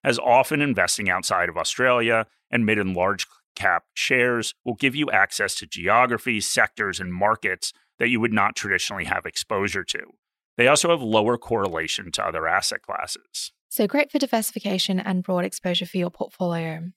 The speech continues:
Speaker 2: We've covered Chris's last question throughout this podcast.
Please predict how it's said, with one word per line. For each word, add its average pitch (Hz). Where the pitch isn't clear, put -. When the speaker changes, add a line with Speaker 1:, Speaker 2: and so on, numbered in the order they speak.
Speaker 2:
We've 226
covered 285
Chris's 226
last 185
question 185
throughout 165
this 165
podcast. 180